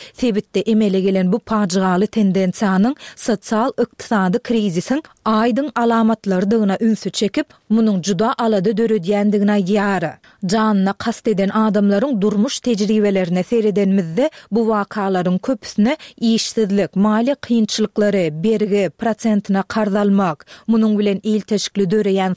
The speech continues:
saglyk, hususan da psihiki, ruhy saglyk problemalary sebäp bolýar. Munyň öňe alynmasa, bu wakalaryň hasta köpelmegi ähtimal diýip,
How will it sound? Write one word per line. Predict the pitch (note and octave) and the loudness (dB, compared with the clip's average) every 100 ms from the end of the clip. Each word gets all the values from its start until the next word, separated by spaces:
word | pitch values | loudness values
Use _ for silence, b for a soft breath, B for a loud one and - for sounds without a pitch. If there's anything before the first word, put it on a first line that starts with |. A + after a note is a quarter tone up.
| - | -2
saglyk, | A3 G3+ G3+ - | 0 2 0 -2
hususan | A3+ G3+ G3+ - G#3+ G#3+ | -6 -2 -4 0 0 2
da | C4+ b _ | 0 b _
psihiki, | - - A#3 G#3 A3 - F#3 - | -8 -2 0 0 -2 0 -2 0
ruhy | G3+ A#3 G#3 C#4 | 0 2 0 -4
saglyk | - A#3+ G#3+ A3 - | -4 -2 0 -2 -2
problemalary | A#3+ F#3 G3+ G#3+ G#3 F#3+ G3+ | -2 0 0 0 0 0 -2
sebäp | - A#3 G#3 G#3+ | -2 -2 0 -2
bolýar. | G#3+ G#3 G#3+ G3+ F3+ D#3 b b | -2 0 0 0 -2 -6 b b
Munyň | G#3+ A3 G#3 - | 0 2 0 0
öňe | A3 G3+ - | 0 0 0
alynmasa, | G#3 G#3 G3+ F#3+ - C#4+ | 0 2 2 0 0 0
bu | A3+ | 2
wakalaryň | A3+ G#3+ G3+ G#3+ G3+ F#3 F3+ | 2 0 -2 -2 0 2 0
hasta | E3 G#3 A#3 - D4+ | 0 0 0 -2 -4
köpelmegi | - A3+ A#3 G3+ F3+ A3 | -2 -2 0 0 0 -2
ähtimal | G#3+ - - G3 F3+ F3 | -4 -8 -2 0 2 0
diýip, | F#3+ B3+ | 2 0